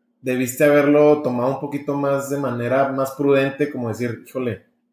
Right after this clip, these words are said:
quizá no debimos de haberle dado, eh, no sé, el,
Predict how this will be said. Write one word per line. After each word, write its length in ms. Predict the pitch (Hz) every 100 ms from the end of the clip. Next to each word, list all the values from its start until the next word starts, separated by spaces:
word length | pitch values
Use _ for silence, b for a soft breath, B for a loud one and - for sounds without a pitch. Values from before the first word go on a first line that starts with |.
| _
quizá 240 | 110 120 123
no 180 | 131
debimos 320 | 135 135 139 135
de 60 |
haberle 340 | 120 113 120 135
dado, 800 | 131 127 135 139 127 - - _ _ _ _ _ _ _ _ _ _
eh, 540 | 110 110 104 101 - _ _ _ _ _ _ _ -
no 140 | 131
sé, 200 | 139
el, 80 | 190